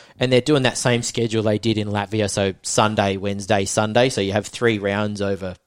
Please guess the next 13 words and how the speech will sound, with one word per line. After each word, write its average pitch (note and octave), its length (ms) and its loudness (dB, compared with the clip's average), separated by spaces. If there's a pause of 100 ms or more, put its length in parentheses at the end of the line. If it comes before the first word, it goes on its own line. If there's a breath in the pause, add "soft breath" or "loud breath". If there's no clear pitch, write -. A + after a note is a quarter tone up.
(180)
you G2 80 -14
know, E2+ 120 -14
seven G2 340 -4
days, G2 400 -6 (420)
little A#2+ 200 -4
bit G#2+ 120 -4
of F#2+ 80 -10
a F#2 60 -12
break, G#2 340 -4 (480 soft breath)
and A2+ 140 -2
then G#2 100 -2
another G#2 320 0
three, A2 460 0